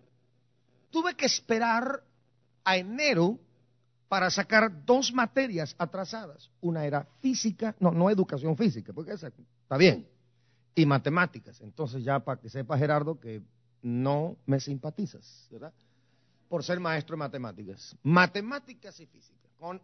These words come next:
no, mis dos maestros eran don Enrique Orellana y la maestra de física era la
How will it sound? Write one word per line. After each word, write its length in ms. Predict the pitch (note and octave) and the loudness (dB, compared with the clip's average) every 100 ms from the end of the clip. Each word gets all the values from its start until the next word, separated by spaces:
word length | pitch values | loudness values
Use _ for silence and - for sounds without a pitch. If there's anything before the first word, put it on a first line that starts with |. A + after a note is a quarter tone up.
| - | -6
no, 160 | E3 - | -6 -2
mis 200 | F#3+ - | -4 -2
dos 140 | D#4 | -4
maestros 500 | D4 C4+ G#3+ G#3+ F3+ | 0 0 0 -6 -8
eran 200 | E3 D#3 | -10 -12
don 160 | D3+ D#3 | -14 -16
Enrique 640 | E3+ F3 G#3+ B3 A#3+ A#3 A#3 | -16 -14 -12 -14 -8 -8 -2
Orellana 580 | F3 D3+ C3 A2 D2+ - _ _ _ _ _ _ _ _ | 0 2 2 0 -2 -12 _ _ _ _ _ _ _ _
y 200 | D#3+ D3+ | -10 -8
la 100 | C#3 | -6
maestra 460 | C3+ E3 D3 D3 C3 | -4 -4 -2 -2 0
de 100 | C3+ | 0
física 360 | B3 - F3+ | -2 -4 -4
era 100 | F3 | -2
la 180 | E3 | -2